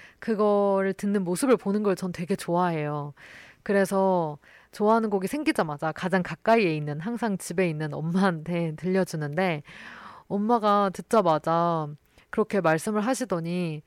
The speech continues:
아까 방송 들어가기 전에 힘내라고 <laughs>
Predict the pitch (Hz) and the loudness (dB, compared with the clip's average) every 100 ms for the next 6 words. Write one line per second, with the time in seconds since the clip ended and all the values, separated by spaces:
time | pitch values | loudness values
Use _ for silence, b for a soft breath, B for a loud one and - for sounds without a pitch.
0 | B B B B - 185 - 196 196 196 | B B B B -6 -4 2 4 6 4
1 | 175 160 196 196 202 175 185 202 185 175 | 2 0 -4 -4 -4 -2 -2 -2 -4 -6
2 | 165 269 320 339 269 - 233 190 208 190 | -6 -6 -2 2 2 0 -2 -2 -4 -4
3 | 170 170 | -4 -8